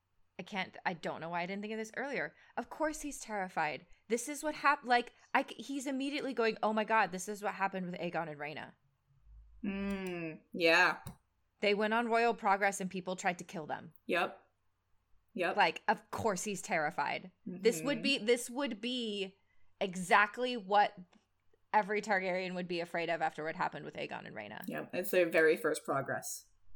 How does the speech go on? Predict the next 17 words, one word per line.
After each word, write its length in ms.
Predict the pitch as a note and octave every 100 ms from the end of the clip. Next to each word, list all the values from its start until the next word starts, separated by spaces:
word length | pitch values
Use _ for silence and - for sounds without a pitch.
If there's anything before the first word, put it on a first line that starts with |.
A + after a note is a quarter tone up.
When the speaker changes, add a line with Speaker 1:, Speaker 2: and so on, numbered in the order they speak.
| -
Speaker 1:
Yep. 200 | G3 - -
Very 240 | F3+ G#3 A3
Speaker 2:
Yep. 100 | A3
Speaker 1:
first 200 | A3 -
Progress 400 | G#3+ F#3+ F3 F#3+
and 100 | F3+
they 100 | E3+
get 120 | D#3+
attacked. 520 | D3+ - - - - -
Speaker 2:
Yep. 260 | E3+ D#3 - _ _ _ _ _ _ _ _ - _ _ _
Speaker 1:
Yeah, 200 | A3 D3+ -
I 40 | -
totally 380 | - A#3 A3
agree 220 | G#3 F#3 F#3
with 80 |
Speaker 2:
Yeah. 200 | E3 D3+
Speaker 1:
you. 60 | -